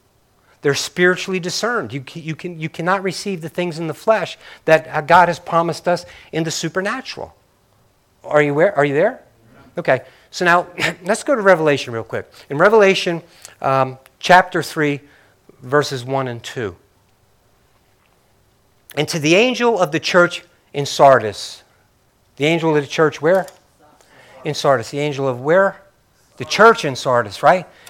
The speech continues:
Emphasis on the wrong thing on my part, forgive me, but the church in Sardis, this is the church, these are God's people.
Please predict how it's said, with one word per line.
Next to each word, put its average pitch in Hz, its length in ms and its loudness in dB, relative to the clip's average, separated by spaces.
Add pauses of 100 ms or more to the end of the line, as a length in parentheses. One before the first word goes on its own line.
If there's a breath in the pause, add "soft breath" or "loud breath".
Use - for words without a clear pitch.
(260 soft breath)
Emphasis 170 440 -4
on 156 120 -2
the 143 60 -2
wrong 147 200 2
thing 147 220 -4
on 135 60 -4
my 143 140 2
part, 123 240 -2
forgive 139 280 -6
me, 123 80 -4
but 117 160 -4
the 123 80 -8
church - 420 -2
in 120 120 -6
Sardis, 104 380 -4
this 165 260 -10
is 160 80 -10
the 160 100 -14
church, - 360 -4
these 190 200 -10
are 180 40 -12
God's 185 280 0
people. - 420 -12